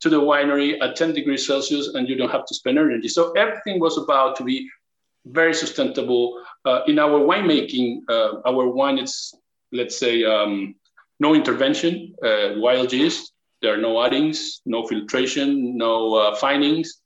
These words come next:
Uh, the flavor that you feel is just, uh, the terroir and barrels. Um, well, barrels, they come from France, but now we're working and have a new project, which I call the Barroir. It's about to make the barrels from us.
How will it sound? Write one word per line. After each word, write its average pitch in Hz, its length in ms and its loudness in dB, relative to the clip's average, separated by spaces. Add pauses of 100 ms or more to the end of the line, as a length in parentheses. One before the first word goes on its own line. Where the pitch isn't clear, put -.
(500)
Uh, 127 200 2
the 131 80 -2
flavor 190 380 0
that 165 200 0
you 151 80 0
feel 160 300 2
is 147 400 0
just, 143 420 0 (500)
uh, 123 200 0 (240)
the 123 140 -2
terroir 120 680 0 (200)
and 120 260 -2
barrels. - 520 -4 (240)
Um, 101 720 -4
well, 123 220 -2
barrels, 143 320 2
they 127 140 0
come 127 180 0
from 127 180 -6
France, 117 360 -2
but 131 120 2
now 160 280 4
we're 147 200 4
working 156 360 2
and 127 120 2
have 143 240 0
a 131 60 2
new 139 240 2
project, 151 340 0 (220)
which - 200 -2
I 120 80 -2
call 127 280 0
the 113 220 -2 (120)
Barroir. 127 500 2 (440)
It's 151 200 -2
about 139 580 2 (380)
to 139 100 -2
make 139 260 2
the 135 80 0
barrels 170 420 2
from 151 200 2
us. - 300 -4